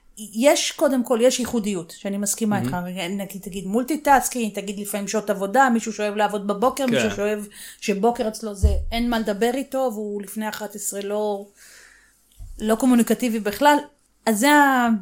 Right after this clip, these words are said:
Speaker 1: הייחודיות האינדיבידואלית.
Speaker 2: מהמם.
Speaker 1: אני חושבת אבל שיש דברים שחשוב לשים אליהם לב, כי הם ברמה הכללית. למשל, אם יש מצב שבו, אה, אתם עוברים כל הזמן מישיבות לישיבות לישיבות,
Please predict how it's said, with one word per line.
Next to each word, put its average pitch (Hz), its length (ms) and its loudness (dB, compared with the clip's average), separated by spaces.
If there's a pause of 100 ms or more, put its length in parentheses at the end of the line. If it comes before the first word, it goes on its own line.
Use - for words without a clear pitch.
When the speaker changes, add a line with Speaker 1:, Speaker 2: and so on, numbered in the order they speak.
(120)
Speaker 1:
הייחודיות 208 680 0
האינדיבידואלית. 196 520 0
Speaker 2:
מהמם. 117 60 -2
Speaker 1:
אני - 40 -4
חושבת 262 200 2
אבל 294 120 4
שיש 254 240 4
דברים 277 500 2 (260)
שחשוב 233 500 0
לשים 269 320 4
אליהם 233 280 6
לב, 269 240 6 (100)
כי 254 100 2
הם 226 100 6
ברמה 208 320 4
הכללית. 190 580 -4 (520)
למשל, 208 300 2
אם 262 180 4
יש 277 220 2
מצב 262 380 2
שבו, 240 640 0 (100)
אה, 208 60 -4 (720)
אתם 220 220 2
עוברים 247 300 4
כל 277 120 -2
הזמן 294 180 4
מישיבות 226 460 2
לישיבות 247 420 0
לישיבות, 240 520 -2